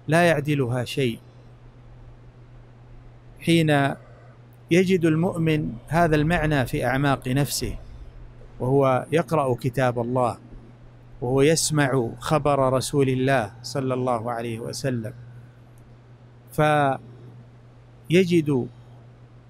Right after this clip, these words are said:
هذا المعنى ويقوم في أعماق نفسه، ويجده ثابتًا في تركيبة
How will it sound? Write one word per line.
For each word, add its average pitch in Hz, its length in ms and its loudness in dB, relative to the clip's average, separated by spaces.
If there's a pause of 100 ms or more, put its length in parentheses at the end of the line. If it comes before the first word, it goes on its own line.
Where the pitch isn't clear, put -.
(640)
هذا 160 320 2
المعنى 147 580 0 (300)
ويقوم 131 580 2
في 120 400 -2 (1120)
أعماق 143 460 0
نفسه، 127 760 -2 (2750)
ويجده 147 720 2 (600)
ثابتًا 147 680 2 (800)
في 127 400 0 (420)
تركيبة 143 580 2